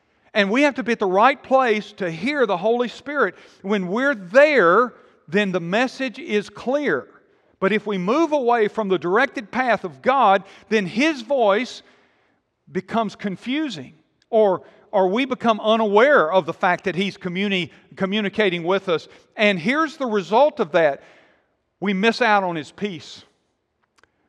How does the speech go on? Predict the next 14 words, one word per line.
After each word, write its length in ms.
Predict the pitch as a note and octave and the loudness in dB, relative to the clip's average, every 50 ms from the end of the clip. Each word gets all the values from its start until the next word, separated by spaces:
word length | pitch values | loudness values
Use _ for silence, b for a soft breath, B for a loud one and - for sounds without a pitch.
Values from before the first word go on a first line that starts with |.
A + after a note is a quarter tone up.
| _ _ | _ _
We 120 | _ F3 F#3 | _ -4 -2
miss 220 | F#3 A3+ B3 - | 0 0 0 0
out 260 | B3+ A#3 A3+ A3+ A3 | 2 4 4 4 4
on 180 | G#3 G3 G3 F#3+ | 4 2 -2 -2
the 100 | F3 D#3+ | -2 -4
joy 500 | C3 - F#3 G#3+ A#3 C#4 C#4+ C4+ G#3+ F3 | -6 -2 2 4 6 6 6 6 6 4
that 200 | D3 E3 F3 - | 0 -2 -6 -6
comes 580 | - F3 A#3 B3+ B3+ A3 F3 D#3+ D3+ - - - b b b b b b b b b b _ | -4 -2 0 2 2 0 0 -2 -8 -10 -12 -12 b b b b b b b b b b _
and 380 | G3+ G3 F#3+ F#3 F3+ F3 E3+ C#3 | -2 0 2 2 2 0 -2 -4
the 100 | D#3 D3+ | -4 -4
hope 400 | - - A3 A3+ G#3+ G#3 G#3 - | -2 2 4 4 4 2 0 0
that 160 | F3+ E3+ D#3+ | 0 0 0
is 180 | D#3 D3+ B2+ E3+ | 0 -2 -2 -2
ours. 600 | E3 D3+ C#3+ B2+ A#2 - - - - - - | -2 -2 -2 -4 -8 -14 -20 -20 -20 -20 -20